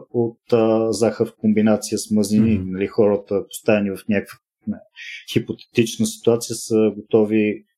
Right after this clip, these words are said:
Speaker 1: да работят много по-усърдно за придобиването на такива комбинации или са готови да заплатят много по-голяма сума, за да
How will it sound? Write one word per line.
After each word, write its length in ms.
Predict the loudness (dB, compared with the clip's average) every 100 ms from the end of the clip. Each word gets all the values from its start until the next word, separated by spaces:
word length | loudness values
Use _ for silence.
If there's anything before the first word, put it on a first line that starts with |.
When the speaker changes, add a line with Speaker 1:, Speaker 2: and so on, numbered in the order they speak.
| 0
Speaker 1:
да 120 | 2
работят 440 | 4 2 2 -2
много 260 | 0 0 0
по-усърдно 600 | 2 2 2 2 2 4 0
за 200 | -2 -2
придобиването 760 | -2 -2 2 4 4 0 -2
на 160 | -8 -8
такива 340 | -12 -2 -2
комбинации 500 | 0 0 2 0 0
или 60 | -4
са 160 | -4 -12
готови 360 | 0 2 2
да 80 | -2
заплатят 640 | -10 -10 -2 -2 -2 -2
много 240 | 0 0 0
по-голяма 560 | -4 0 2 2 2 0
сума, 520 | -2 2 2 0 -6 -14 -20 -20 _
за 240 | -2 0 2
да 340 | 4 4 4